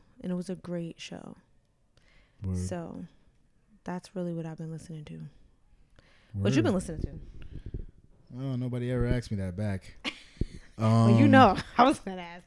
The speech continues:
Speaker 1: that.
Speaker 2: What am I listening to? I'm listening to, I'm listening to Meek. I'm listening to Fab. I know it sounds like cliche, but, like,
Speaker 1: Mm.
Speaker 2: I'm in, like, a, I'm in a, like, a real gully,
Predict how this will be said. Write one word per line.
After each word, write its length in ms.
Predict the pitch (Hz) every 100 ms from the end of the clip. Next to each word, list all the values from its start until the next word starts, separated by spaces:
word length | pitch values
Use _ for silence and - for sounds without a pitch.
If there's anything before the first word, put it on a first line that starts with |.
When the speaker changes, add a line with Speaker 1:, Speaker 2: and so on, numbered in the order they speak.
| -
Speaker 1:
that. 180 | 165 _ - - _ -
Speaker 2:
What 140 | 120
am 100 | 131
I 120 | 113
listening 320 | 104 104 101
to? 180 | 95 101
I'm 100 | 110
listening 360 | 180 196 165 135
to, 640 | - 127 110 101 98 95 95 _ _ _ _ _ _ _ _ _ _ -
I'm 80 |
listening 320 | 117 120 117 104
to 60 |
Meek. 520 | 95 107 113 110 - - _
I'm 120 | 98
listening 300 | 101 - 98
to 60 | 92
Fab. 560 | - 95 95 95 92
I 60 | 98
know 160 | 113 120
it 60 |
sounds 280 | 110 107 98
like 160 | 92 -
cliche, 460 | 101 - 101 95
but, 260 | 85 90 85
like, 300 | 87 85 -
Speaker 1:
Mm. 220 | 311 320 - _ - - _ -
Speaker 2:
I'm 200 | 104 131
in, 140 | 139
like, 180 | 123 113
a, 340 | 101 92 90 82 _ _
I'm 140 | 98
in 100 | 107
a, 100 | 107
like, 220 | 95 95 90
a 80 |
real 460 | 90 95 95 92 90
gully, 580 | 85 101 98 95 92